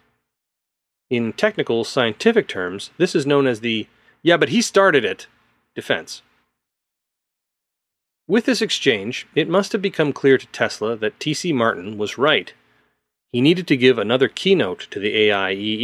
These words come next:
E to put his stamp on things, establish himself as the leading expert investigating high-frequency phenomenon,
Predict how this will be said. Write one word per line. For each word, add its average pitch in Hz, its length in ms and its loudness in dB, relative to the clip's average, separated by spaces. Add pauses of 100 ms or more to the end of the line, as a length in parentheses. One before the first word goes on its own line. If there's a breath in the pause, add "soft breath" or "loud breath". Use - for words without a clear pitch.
E 117 300 -4
to - 100 -10
put 123 220 -2
his 127 200 0
stamp 139 360 0
on 92 160 -4
things, 98 460 -6 (480 soft breath)
establish 151 540 0
himself 117 500 0
as 107 160 -4
the 104 180 -4
leading 120 380 2
expert 127 400 -2
investigating 107 640 -4
high-frequency 113 760 -4
phenomenon, 127 600 0